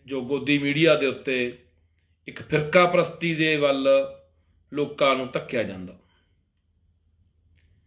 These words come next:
ਇਸੇ ਲਈ ਇੱਕ ਮੁਸਲਮਾਨ ਬੀਬੀ ਜਿਹੜੀ, ਜਿਹਦਾ ਨਾਂ ਸੋਫੀਆ ਕੁਰੈਸ਼ੀ ਸੀਗੀ, ਜਿਹੜੀ ਕਰਨਲ ਸੀਗੀ ਫੌਜ ਦੇ ਵਿੱਚ, ਉਹਨੂੰ ਬੁਲਾਰਾ ਬਣਾਇਆ ਜਾਂਦਾ ਕਿ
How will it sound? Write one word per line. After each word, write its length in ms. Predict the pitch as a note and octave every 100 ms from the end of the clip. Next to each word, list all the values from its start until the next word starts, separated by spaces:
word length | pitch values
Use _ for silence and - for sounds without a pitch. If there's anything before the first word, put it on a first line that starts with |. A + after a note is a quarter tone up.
| _ _ _ _ -
ਇਸੇ 540 | D#3+ F3 F3+ F#3 A3
ਲਈ 640 | A3 G3 F#3+ F#3 F#3 - - _ _ _ _ _ _
ਇੱਕ 200 | D#3 D3+
ਮੁਸਲਮਾਨ 800 | D3+ D3 D3 F#3+ F#3+ F#3+ F#3 F#3
ਬੀਬੀ 360 | E3+ E3 D3 E3
ਜਿਹੜੀ, 340 | E3 E3 E3+
ਜਿਹਦਾ 240 | E3 D#3+ E3+
ਨਾਂ 140 | E3
ਸੋਫੀਆ 580 | - C3 C3 - D3 C#3+
ਕੁਰੈਸ਼ੀ 440 | - C3+ B2 D3+
ਸੀਗੀ, 220 | A#2 C#3+
ਜਿਹੜੀ 360 | D3 D#3 D3 - - _ _ _ _ _ _ _ _ _ _
ਕਰਨਲ 380 | - D#3 E3 F3
ਸੀਗੀ 420 | E3+ E3 E3 F#3
ਫੌਜ 280 | F3+ C3+ C3+
ਦੇ 100 | C3+
ਵਿੱਚ, 280 | B2 A#2+ - -
ਉਹਨੂੰ 220 | E3+ F#3+
ਬੁਲਾਰਾ 380 | E3 D#3 D3+ E3
ਬਣਾਇਆ 340 | E3 D3+ C#3+ C3+
ਜਾਂਦਾ 300 | B2 A#2 B2
ਕਿ 440 | B2+ B2+ C3 -